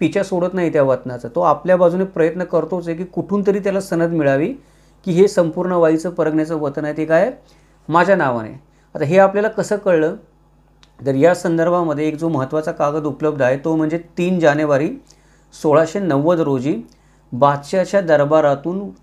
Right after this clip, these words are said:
तत्कालीन वाईच्या ठाणेदाराला गेलेलं एक पत्र आहे. त्या पत्रामध्ये असं म्हणलं आहे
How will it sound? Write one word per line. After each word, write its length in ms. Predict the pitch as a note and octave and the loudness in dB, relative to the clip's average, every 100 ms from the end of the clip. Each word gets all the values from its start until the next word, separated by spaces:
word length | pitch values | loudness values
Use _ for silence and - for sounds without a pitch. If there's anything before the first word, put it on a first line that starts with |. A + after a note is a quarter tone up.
| _ E3 | _ -2
तत्कालीन 540 | - - F#3+ F3+ G#3+ | -2 0 2 2 2
वाईच्या 380 | F#3 E3 D#3+ F#3 | 2 2 2 -2
ठाणेदाराला 640 | - D3 D#3+ E3 D3+ E3 | -2 -2 0 2 2 0
गेलेलं 340 | D#3 D3 D3+ | -2 -2 -2
एक 140 | E3 - | -4 -2
पत्र 240 | E3 C#3 | -2 0
आहे. 120 | A2 - _ _ _ _ _ _ - | -6 -8 _ _ _ _ _ _ 0
त्या 100 | F3+ | 2
पत्रामध्ये 520 | F3+ F3+ F#3 F#3 F#3 | 2 0 0 2 0
असं 180 | E3+ F#3+ | 0 -2
म्हणलं 280 | D3+ C#3 D3 | -2 0 0
आहे 180 | B2+ | 0